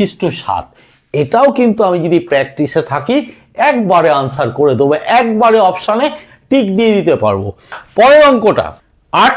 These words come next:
সেন্টিমিটার ব্যাস বিশিষ্ট বৃত্ত আঁকলে, ধরে নাও আমি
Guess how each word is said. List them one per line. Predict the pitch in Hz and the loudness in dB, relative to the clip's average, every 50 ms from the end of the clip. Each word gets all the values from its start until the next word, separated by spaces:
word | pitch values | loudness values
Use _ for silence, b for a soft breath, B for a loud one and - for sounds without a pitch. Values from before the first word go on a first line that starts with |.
| - - | -2 0
সেন্টিমিটার | 294 285 277 262 254 285 269 277 247 233 277 269 262 226 120 - - | 0 0 0 0 0 2 2 2 2 2 2 2 2 2 0 0 0
ব্যাস | 160 202 247 - - 226 214 | 2 2 2 2 0 -2 -2
বিশিষ্ট | 262 - - 269 - - - - 240 170 147 | -2 -2 -2 -4 -4 -4 -2 -2 -2 0 0
বৃত্ত | 202 196 - - - - 220 196 - | -2 -4 -6 -6 -2 0 2 2 2
আঁকলে, | - - 120 117 110 101 B B B B B B - 107 | 0 0 -2 -2 -2 -2 B B B B B B -6 -2
ধরে | 135 190 254 285 285 285 | 0 2 4 4 4 4
নাও | 277 269 254 247 | 4 4 4 4
আমি | 240 247 | 2 2